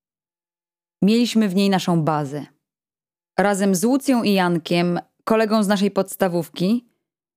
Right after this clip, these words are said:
tym samym, który kiedyś na deskorolce wyczyniał cuda, wsiedliśmy na dworcu zachodnim do ledwo jadącego P K S-u i udaliśmy się w drogę na Mazury.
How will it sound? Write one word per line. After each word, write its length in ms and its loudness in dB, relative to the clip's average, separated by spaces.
tym 180 2
samym, 320 4
który 260 0
kiedyś 480 0
na 140 2
deskorolce 600 0
wyczyniał 420 0
cuda, 500 -2
wsiedliśmy 520 2
na 120 2
dworcu 360 0
zachodnim 680 2
do 240 2
ledwo 340 2
jadącego 520 0
P 140 -4
K 160 -2
S-u 500 0
i 60 2
udaliśmy 640 0
się 200 0
w 80 -6
drogę 400 0
na 120 0
Mazury. 480 -2